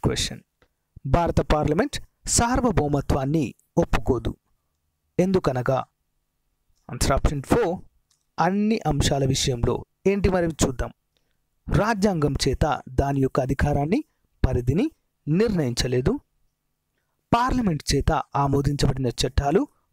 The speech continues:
రాజ్యాంగ విరుద్ధమని సుప్రీంకోర్టు నిర్ణయిస్తుంది. నెక్స్ట్, భారత రాజ్యాంగంలో పౌరునికి సంబంధించిన ప్రాథమిక హక్కులు పొందుపరచబడినవి. So అన్నీ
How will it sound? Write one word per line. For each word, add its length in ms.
రాజ్యాంగ 560
విరుద్ధమని 520
సుప్రీంకోర్టు 560
నిర్ణయిస్తుంది. 800
నెక్స్ట్, 340
భారత 300
రాజ్యాంగంలో 640
పౌరునికి 500
సంబంధించిన 540
ప్రాథమిక 480
హక్కులు 320
పొందుపరచబడినవి. 1080
So 100
అన్నీ 200